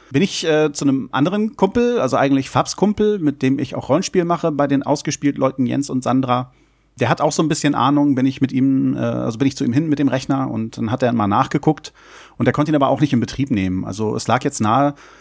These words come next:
äh, wir hatten ja Teile eingeschickt von dem Rechner, ähm, die Fehlermeldung, die das Mainboard angab,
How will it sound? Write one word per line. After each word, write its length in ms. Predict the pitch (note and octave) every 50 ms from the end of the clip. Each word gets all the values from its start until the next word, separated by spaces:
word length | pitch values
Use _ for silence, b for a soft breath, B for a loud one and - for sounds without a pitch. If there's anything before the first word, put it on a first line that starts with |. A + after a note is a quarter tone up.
| B B B B -
äh, 100 | B2 A#2+
wir 80 | A#2+
hatten 160 | A#2 C#3+ -
ja 120 | C3+ A#2+ A#2
Teile 300 | - - B2+ C3+ B2+ -
eingeschickt 600 | A2 A#2 C#3 C#3+ D#3 - - D3 - - - - D3
von 180 | C#3 - D3 C#3
dem 120 | C#3+ D3+
Rechner, 640 | C#3 D3 D3+ - - C#3+ C#3+ D3 D3 D3 D3+ D3+ D3+ -
ähm, 400 | B2 A#2+ C3 C3 C3 B2+ B2+ B2+
die 180 | B2 B2 B2 A#2+
Fehlermeldung, 720 | - - A#2+ B2 D3 D#3 D3+ D3 C#3 C#3+ C#3 D3 C#3+ D3
die 100 | C#3 C#3
das 180 | C3+ C3+ B2 -
Mainboard 480 | C3 A#2+ C3+ C#3+ C3+ C3 C3 C3 C3 -
angab, 480 | A#2 B2 C3+ C3 B2+ B2+ B2+ B2+ -